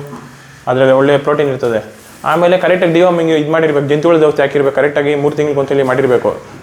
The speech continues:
ಟ್ಯಾಬ್ಲೆಟ್ ಹಾಕ್ಬೇಕು, ಆಮೇಲೆ ಇಂಜೆಕ್ಷನ್ ಕೊಡಿಸ್ಬೇಕು. ಅದು ಐವರ್ಮೆಕ್ಟಿನ್ ಇಂಜೆಕ್ಷನ್ ಬರ್ತದೆ, ಅದು ಮೂರು ತಿಂಗ್ಳಿಗೆ ಒಂದ್ಸಲಿನೇ ಮಾಡಿಸ್ಬೇಕು, ಚರ್ಮಕ್ಕೆ ಮಾಡಿಸ್ಬೇಕು. ಅದು ಅವೆಲ್ಲ ಮಾಡಿಸೋವಾಗೆ ಸ್ವಲ್ಪ ಡೆವಲಪ್ಮೆಂಟ್ ಬರೋದು. ಹಂಗೂ ಡೆವಲಪ್ಮೆಂಟ್ ಬಂದಿಲ್ಲ ಅಂದರೆ ಮಾಮೂಲಿ ಮಿನರಲ್ ಮಿಕ್ಸ್ಚರ್ ಕೊಡ್ಬೋದು,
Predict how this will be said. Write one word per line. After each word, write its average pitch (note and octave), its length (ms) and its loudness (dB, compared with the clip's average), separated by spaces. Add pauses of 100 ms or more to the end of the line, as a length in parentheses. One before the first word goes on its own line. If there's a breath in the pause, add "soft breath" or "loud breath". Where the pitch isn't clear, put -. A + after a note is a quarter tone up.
ಟ್ಯಾಬ್ಲೆಟ್ F3+ 340 2
ಹಾಕ್ಬೇಕು, E3 300 0
ಆಮೇಲೆ E3 220 0
ಇಂಜೆಕ್ಷನ್ F3 440 0
ಕೊಡಿಸ್ಬೇಕು. C3 420 -2
ಅದು G#2 120 -2 (380 loud breath)
ಐವರ್ಮೆಕ್ಟಿನ್ D3+ 460 2
ಇಂಜೆಕ್ಷನ್ C#3+ 320 -2
ಬರ್ತದೆ, B2+ 160 0
ಅದು B2+ 160 0
ಮೂರು D#3 140 0
ತಿಂಗ್ಳಿಗೆ D#3 260 2
ಒಂದ್ಸಲಿನೇ D3+ 340 2
ಮಾಡಿಸ್ಬೇಕು, B2+ 400 -2
ಚರ್ಮಕ್ಕೆ C#3 360 -2
ಮಾಡಿಸ್ಬೇಕು. C#3 340 -4
ಅದು G#2 100 0
ಅವೆಲ್ಲ - 680 -4
ಮಾಡಿಸೋವಾಗೆ D3+ 600 0
ಸ್ವಲ್ಪ - 460 -6
ಡೆವಲಪ್ಮೆಂಟ್ C#3+ 480 2
ಬರೋದು. C3 180 2
ಹಂಗೂ D#3 200 2
ಡೆವಲಪ್ಮೆಂಟ್ E3 560 0
ಬಂದಿಲ್ಲ D3 300 -2
ಅಂದರೆ D#3+ 340 -4 (540 loud breath)
ಮಾಮೂಲಿ D3 540 2
ಮಿನರಲ್ D#3 240 2
ಮಿಕ್ಸ್ಚರ್ D#3 260 -2
ಕೊಡ್ಬೋದು, C3+ 500 0